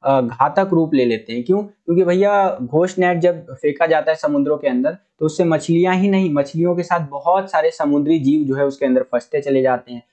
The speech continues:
कई बारी क्या होता है घोस्ट नेट जो है खो जाता है। अब खोने से क्या होता है कि, अ, जो मतलब जैसे फिशर होता है, जो आपको मछली पकड़ने वाले होते हैं, ठीक है, वो उसको ढूंढ नहीं पाते हैं। अब वो समुद्र में ऐसे ही बह रहा है, बह रहा है,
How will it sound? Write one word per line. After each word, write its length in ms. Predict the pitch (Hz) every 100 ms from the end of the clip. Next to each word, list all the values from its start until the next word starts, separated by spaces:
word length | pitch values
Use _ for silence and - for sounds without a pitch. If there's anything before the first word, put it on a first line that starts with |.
| _
कई 140 | 165 185
बारी 240 | 180 180
क्या 140 | 180 175
होता 220 | 165 180
है 100 | 160
घोस्ट 320 | 143 156 -
नेट 220 | 151 151
जो 80 | 139
है 120 | 151
खो 260 | 147 - 160
जाता 340 | 160 139 -
है। 120 | 135 - _ -
अब 160 | 143 139
खोने 260 | 160 180 196
से 120 | 196
क्या 160 | 190
होता 280 | 175 170 170
है 160 | 170 190 190 _ _
कि, 200 | 156 156
अ, 200 | 135 135
जो 540 | 131 147 156 151 - _ -
मतलब 300 | 123 139 131
जैसे 220 | 131 139
फिशर 400 | 143 147 139 151
होता 240 | 123 113 123
है, 80 |
जो 320 | 123 127 131 131 _ -
आपको 200 | 127 147
मछली 240 | 135 139
पकड़ने 340 | 135 135 127 127
वाले 200 | 123 120
होते 260 | 117 -
हैं, 80 | 120
ठीक 120 | 165
है, 60 | 160
वो 140 | 143 143
उसको 180 | 139
ढूंढ 200 | 143 151
नहीं 120 | 175 165
पाते 300 | 147 - 131
हैं। 120 | 127 _ -
अब 100 | 156
वो 100 | 190
समुद्र 420 | 190 185 202 196
में 140 | 190
ऐसे 200 | 180 175
ही 60 | 185
बह 260 | 147 160 151
रहा 140 | 151
है, 140 | 143
बह 180 | 139 143
रहा 160 | 147 135
है, 120 | 139